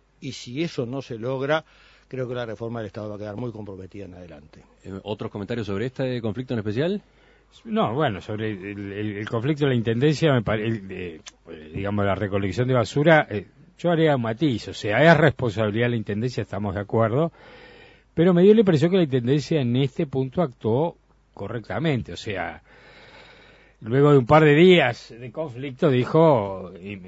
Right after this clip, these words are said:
Speaker 3: emplazó a la empresa a que <laughs> recolectara.
Speaker 2: El conflicto viene desde, el paro viene desde el miércoles
Speaker 3: Este,
Speaker 2: pasado.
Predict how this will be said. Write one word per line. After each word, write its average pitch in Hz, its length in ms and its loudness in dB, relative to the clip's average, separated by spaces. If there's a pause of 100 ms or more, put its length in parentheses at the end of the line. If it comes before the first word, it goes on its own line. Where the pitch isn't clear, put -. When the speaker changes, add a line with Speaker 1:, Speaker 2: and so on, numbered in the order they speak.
(120)
Speaker 3:
emplazó 117 560 6
a 110 60 8
la 92 80 0
empresa 107 540 -4
a 80 60 -10
que - 80 -12
<laughs> - 60 -14
recolectara. 117 540 -4
Speaker 2:
El 107 60 -2
conflicto 185 260 2
viene 160 220 2
desde, 104 260 -2
el 95 140 -10
paro 190 200 -2
viene 180 160 -4
desde 107 120 -6
el 95 80 -8
miércoles 135 500 0
Speaker 3:
Este, 131 120 0 (140)
Speaker 2:
pasado. 120 240 2